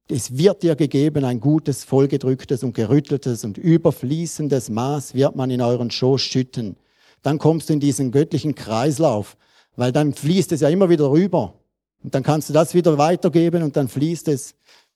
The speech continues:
Lass es fließen. Get into the flow, hören wir immer wieder. <laughs> Geh in diesen Fluss. Halleluja. Auch beim Geben.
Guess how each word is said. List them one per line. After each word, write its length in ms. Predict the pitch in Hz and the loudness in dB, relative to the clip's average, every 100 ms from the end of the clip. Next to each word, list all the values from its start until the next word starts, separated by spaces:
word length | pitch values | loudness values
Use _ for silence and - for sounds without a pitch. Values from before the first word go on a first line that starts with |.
| _ | _
Lass 260 | - 147 156 | -4 -2 0
es 140 | 143 | -2
fließen. 580 | - 175 196 - 165 87 - _ _ _ _ _ | 2 2 2 0 -2 -4 -10 _ _ _ _ _
Get 220 | 185 196 | 2 4
into 240 | 190 202 180 | 2 4 4
the 100 | 180 | 4
flow, 640 | 156 190 226 165 110 _ _ _ | 6 6 8 6 2 _ _ _
hören 260 | 180 185 | 4 6
wir 100 | 185 | 6
immer 200 | 190 208 | 6 8
wieder. 380 | 196 180 135 101 104 160 214 | 8 6 4 0 -2 0 0
<laughs> 220 | 151 - | -2 0
Geh 180 | 185 202 | 4 6
in 60 | 196 | 4
diesen 260 | 196 170 | 2 0
Fluss. 500 | 147 175 226 - - - _ _ - _ - 156 | 4 6 6 2 -8 -14 _ _ -20 _ -16 -6
Halleluja. 600 | 165 160 131 147 160 123 110 - - | 0 2 4 4 2 0 -6 -20 -8
Auch 220 | - 147 | -2 0
beim 220 | - 156 147 | 2 2 4
Geben. 500 | 165 202 170 107 | 6 6 4 -2